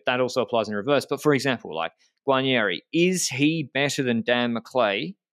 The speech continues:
because Arnaud Demar is better than Nasser Bouhanni? I would say no. I would say Dan McClay is five years younger, I think, and is often doing a lot of it himself.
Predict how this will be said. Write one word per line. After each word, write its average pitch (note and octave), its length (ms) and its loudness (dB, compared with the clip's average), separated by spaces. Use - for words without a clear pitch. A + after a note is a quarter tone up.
because A#2+ 220 -2
Arnaud A#2 420 0
Demar G#2+ 540 -4
is A#2 120 -10
better A2+ 360 -2
than G2+ 160 -8
Nasser G#2 320 -6
Bouhanni? F#2 540 -12
I A2 80 0
would G#2+ 160 -2
say G2+ 260 0
no. F#2 460 -4
I F2 100 -2
would G#2 120 -4
say G2 460 -2
Dan G#2+ 240 -2
McClay G2 320 -6
is F#2 100 -10
five G#2 400 -2
years G2 340 -6
younger, G#2 380 -2
I D#2 140 -4
think, G2+ 420 -10
and F#2+ 360 -4
is G2+ 520 -8
often G#2 540 -4
doing G#2 240 -4
a G2 60 -4
lot G#2 220 0
of F#2+ 80 -6
it G2 120 -4
himself. G2+ 800 -4